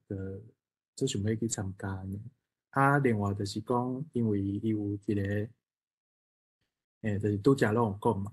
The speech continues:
就是你若要参加，<laughs> 就是你爱交一个作业就对了。啊，迄个作业搁爱比赛就对了。啊，我是就是借这个机会，要家己写一个，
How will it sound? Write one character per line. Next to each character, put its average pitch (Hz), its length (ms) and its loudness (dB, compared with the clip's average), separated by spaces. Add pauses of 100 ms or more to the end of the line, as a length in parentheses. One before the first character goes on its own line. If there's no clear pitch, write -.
就 110 60 -4
是 107 120 -2 (260)
你 147 120 6
若 113 260 4
要 127 60 4
参 123 280 0
加， 90 200 -2
<laughs> - 20 -6
就 139 140 6
是 110 140 -2
你 120 160 4
爱 123 160 2 (560)
交 107 240 2
一 107 140 0
个 98 180 0
作 117 240 0
业 117 80 4 (100)
就 104 60 -4 (120)
对 107 160 2
了。 107 60 -6 (840)
啊， 139 180 4
迄 139 140 8
个 127 60 8
作 127 200 2
业 120 140 4
搁 117 180 0
爱 110 260 2 (300)
比 117 160 0
赛 104 260 -2
就 101 140 -6
对 101 200 0
了。 98 140 -4 (460)
啊， 131 280 2 (1120)
我 139 160 8
是 110 340 0
就 101 160 -4
是 98 220 0
借 123 260 4
这 127 120 2
个 113 100 4
机 110 240 -2
会， 101 380 0 (460)
要 120 100 2
家 110 140 -2
己 95 220 -6
写 113 220 -2
一 110 40 2 (400)
个， 95 140 -6